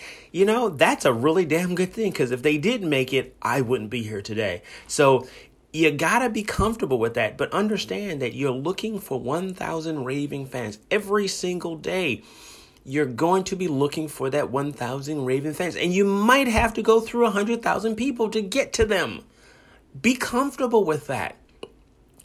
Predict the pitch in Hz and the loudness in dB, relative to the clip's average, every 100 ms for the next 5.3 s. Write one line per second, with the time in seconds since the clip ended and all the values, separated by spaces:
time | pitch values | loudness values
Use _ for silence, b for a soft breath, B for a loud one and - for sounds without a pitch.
0 | _ _ - 160 196 190 185 - - 208 | _ _ -2 0 0 0 -2 -10 -4 0
1 | 330 113 98 B B B B - 147 156 | 2 2 -2 B B B B -2 0 2
2 | 214 214 214 147 120 - 151 180 190 180 | 2 0 -4 -4 -4 -2 0 2 2 -2
3 | 175 175 170 B B - 127 123 156 160 | -4 -8 -10 B B 0 0 2 0 0
4 | 156 143 127 117 107 98 - - - 180 | -4 -4 -4 -2 -2 -2 -4 -4 -6 -6
5 | - 185 - | -4 -4 -4